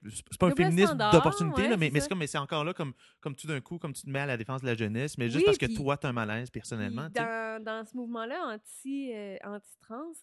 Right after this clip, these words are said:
Speaker 2: il y a
Speaker 1: Oui.
Speaker 2: beaucoup de féministes. De-, donc, tu vois, on n'est pas,
Speaker 1: Hmm.
Speaker 2: euh, puis en fait, je fais un peu mon mémoire de maîtrise là-dessus.
Speaker 1: Ouais, ça va.
Speaker 2: <laughs> Je vais avoir du plaisir. Mais oui, parce que, parce qu'il y a des féministes qui disent : « Ah, ben là, on va laisser des hommes avec des pénis rentrer dans les toilettes des femmes, puis les
Speaker 1: Mais,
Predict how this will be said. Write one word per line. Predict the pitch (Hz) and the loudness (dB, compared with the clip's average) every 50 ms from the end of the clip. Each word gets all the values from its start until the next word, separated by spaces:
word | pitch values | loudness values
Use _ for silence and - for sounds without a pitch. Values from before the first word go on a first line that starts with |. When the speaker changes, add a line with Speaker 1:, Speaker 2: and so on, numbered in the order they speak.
| _ | _
Speaker 2:
il | - 233 | -4 -2
y | |
a | 220 | -2
Speaker 1:
Oui. | 220 214 | -2 -2
Speaker 2:
beaucoup | 214 - 381 | -4 -8 -12
de | 415 | -10
féministes. | - 330 302 294 277 330 339 - - _ _ _ _ _ _ _ _ _ - | -8 -6 -6 -6 -6 -8 -10 -14 -20 _ _ _ _ _ _ _ _ _ -8
De-, | 226 208 208 | -8 -6 -4
donc, | 233 233 233 233 | -4 -4 -4 -6
tu | - 240 | -8 -8
vois, | 233 269 320 403 415 - | -6 -4 -4 -4 -4 -4
on | 247 233 | -4 -4
n'est | 233 226 226 | -4 -4 -6
pas, | 208 - 302 320 359 359 330 | -4 -4 -2 0 0 2 2
Speaker 1:
Hmm. | 294 | 2
Speaker 2:
euh, | 247 226 220 214 208 208 202 196 190 196 - _ _ _ _ _ _ | 0 0 0 -2 -2 -2 -2 -4 -6 -8 -10 _ _ _ _ _ _
puis | - 226 | -8 -8
en | 196 202 | -8 -8
fait, | - 240 | -8 -12
je | - | -12
fais | 226 | -14
un | 208 190 185 _ | -16 -16 -16 _
peu | - 254 247 | -12 -12 -12
mon | 226 196 180 | -12 -14 -16
mémoire | 180 180 180 180 180 170 170 180 180 175 | -20 -20 -18 -18 -16 -18 -18 -20 -20 -20
de | 180 185 180 | -20 -18 -18
maîtrise | 175 180 - _ _ 185 _ - | -18 -18 -20 _ _ _ _ -20
là-dessus. | - - _ - 131 | -20 -20 _ -4 0
Speaker 1:
Ouais, | 127 131 135 | 2 2 2
ça | 143 131 127 | 2 0 0
va. | 135 - | 0 0
Speaker 2:
<laughs> | 123 - 294 294 285 | 2 4 6 6 8
Je | 262 | 8
vais | 247 | 8
avoir | 240 240 240 247 240 | 8 8 6 4 2
du | 233 - | 2 -2
plaisir. | 247 233 247 233 233 269 285 254 | -4 -2 -2 -2 -4 -4 -4 -2
Mais | 254 269 277 | 0 0 2
oui, | 311 381 440 415 - - - - _ - | 2 2 0 0 -2 -6 -20 -14 _ -8
parce | 254 247 | -8 -2
que, | - 285 262 220 - | 0 2 2 2 0
parce | - 294 285 - | -2 -6 -6 -6
qu'il | 277 262 | -6 -8
y | |
a | 262 | -8
des | 233 254 | -8 -8
féministes | - 277 247 240 240 240 240 269 - | -6 -6 -6 -4 -4 -6 -6 -8 -10
qui | - 247 | -12 -14
disent : « | 202 202 220 226 - - | -12 -12 -12 -14 -14 -16
Ah, | - 226 220 226 233 233 226 | -18 -18 -16 -16 -16 -18 -18
ben | 220 220 220 | -18 -16 -16
là, | 220 226 233 | -16 -16 -16
on | 226 | -16
va | 208 220 | -16 -16
laisser | 226 226 - _ - 254 | -16 -16 -16 _ -16 -16
des | 214 214 214 208 202 190 _ _ _ | -14 -14 -14 -14 -14 -18 _ _ _
hommes | 240 233 233 233 233 233 | -12 -10 -10 -10 -12 -12
avec | 233 226 220 202 196 | -14 -14 -16 -14 -14
des | 196 214 _ _ | -16 -16 _ _
pénis | - 226 214 214 214 226 233 233 226 - - | -12 -12 -12 -10 -10 -10 -10 -10 -12 -14 -16
rentrer | - 220 214 _ - 220 | -18 -20 -20 _ -18 -16
dans | 220 | -16
les | 214 208 202 | -16 -16 -18
toilettes | _ _ - 214 208 214 208 | _ _ -14 -12 -12 -12 -14
des | 196 208 202 196 - _ _ | -14 -14 -16 -16 -18 _ _
femmes, | - 214 220 220 214 214 220 220 | -10 -8 -8 -8 -8 -8 -10 -12
puis | - - 196 | -14 -14 -12
les | 196 190 | -12 -12
Speaker 1:
Mais, | 185 190 196 | -10 -12 -14